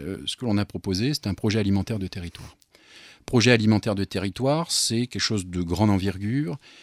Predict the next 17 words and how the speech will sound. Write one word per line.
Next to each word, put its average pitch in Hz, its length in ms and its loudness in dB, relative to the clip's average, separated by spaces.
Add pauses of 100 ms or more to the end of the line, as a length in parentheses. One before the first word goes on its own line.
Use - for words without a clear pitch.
(160)
qui - 140 -6
part 143 220 0
du 107 100 0
plein 104 200 2
champ, 120 280 -2 (220)
avec 95 140 -6
des 92 120 2
zones 101 220 0
d'exclusion, 90 720 -2
euh, 82 40 -2
phyto, - 500 -4 (340)
qui 95 160 -6
revient 139 320 6
en 123 120 4
abord 104 240 0
de 98 80 2
ville, 131 360 -2